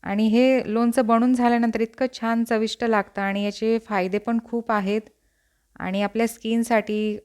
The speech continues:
केसांसाठी खूप चांगलं आहे. तर वर्षभर आपल्याला हे, अ, खाता येतील असं हे आपण लोणचं बनवत आहे. आता त्याच्यामध्ये हे जे आवळे थोडे गार झाले होते, ते मी याच्यामध्ये मिक्स करणार आहे.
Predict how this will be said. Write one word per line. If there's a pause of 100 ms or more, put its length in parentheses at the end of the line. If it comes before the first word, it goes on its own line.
(120)
केसांसाठी
खूप
चांगलं
आहे. (1600)
तर
वर्षभर
आपल्याला
हे,
अ, (120)
खाता
येतील
असं
हे
आपण
लोणचं
बनवत
आहे. (920)
आता
त्याच्यामध्ये
हे
जे
आवळे
थोडे
गार
झाले
होते,
ते
मी
याच्यामध्ये
मिक्स
करणार
आहे.